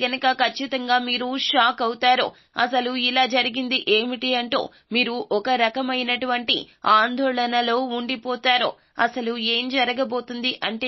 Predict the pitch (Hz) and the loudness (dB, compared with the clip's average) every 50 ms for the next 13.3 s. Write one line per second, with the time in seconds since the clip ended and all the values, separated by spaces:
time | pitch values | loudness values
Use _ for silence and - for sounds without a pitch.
0 | 240 233 254 247 262 262 - 240 - - - _ _ _ - 247 285 285 254 240 | -4 -4 -4 -6 -6 -2 0 0 0 -2 -4 _ _ _ -2 0 2 2 2 0
1 | 247 226 - 226 247 254 247 247 240 226 240 226 247 - 269 262 240 247 247 240 | 0 -2 -4 -4 -2 0 0 0 0 -2 -4 -4 -4 -4 -4 0 0 0 0 2
2 | 247 247 240 - 254 254 247 247 247 262 247 247 254 254 247 240 240 - 254 247 | 0 -4 -4 -2 0 0 0 0 0 -2 0 0 2 2 2 0 -2 -4 -4 -2
3 | 247 247 240 247 254 233 254 233 - 226 - 254 233 170 - - - _ _ - | -2 0 0 -2 -4 -4 -6 -8 -8 -10 -6 -2 -2 -2 -2 -4 -12 _ _ -2
4 | 185 185 190 233 262 254 247 247 233 - 247 240 240 240 247 247 254 254 247 247 | -2 0 0 -2 -4 -4 -6 -6 -6 -6 -6 -2 2 4 4 4 4 2 -2 -2
5 | 240 247 254 254 247 262 196 - - - _ _ _ - 269 247 233 240 247 240 | 0 0 0 0 0 -2 -4 -4 -8 -14 _ _ _ 0 2 2 2 0 0 0
6 | 240 247 247 247 - - - 233 240 247 254 247 240 247 254 247 - 285 262 226 | 0 -2 -4 -6 -6 -4 -2 -2 0 2 2 4 4 2 2 0 -2 -2 -2 0
7 | 240 254 254 220 233 254 247 - - 247 247 262 254 247 - - - - _ - | 0 -2 -4 -2 -4 -4 -6 -6 -8 -4 0 0 0 0 0 -4 -8 -4 _ 2
8 | 240 269 - 320 320 294 320 311 294 285 277 277 - 294 269 269 269 294 277 - | 2 4 4 4 4 6 6 6 8 6 6 6 4 4 4 4 4 4 4 4
9 | 277 269 277 285 285 254 262 254 254 269 269 - - - _ 226 233 247 254 269 | 2 2 2 2 4 4 4 4 4 4 2 2 -2 -2 _ 4 4 6 6 4
10 | 277 285 - 294 262 254 233 277 254 226 262 262 262 - 269 262 269 262 262 - | 2 2 2 2 2 2 2 0 0 2 0 0 0 -2 0 2 2 2 2 0
11 | - _ - 247 269 269 262 262 247 247 226 269 269 277 269 254 262 254 - 262 | -4 _ 2 2 4 4 6 4 4 2 2 0 0 0 2 2 0 -2 0 -2
12 | 269 262 240 254 233 240 247 262 254 254 247 247 254 254 269 254 262 240 240 247 | -2 2 4 4 4 4 4 2 2 2 2 2 2 0 0 2 2 2 2 2
13 | 233 262 262 233 - | 0 0 -2 -2 -4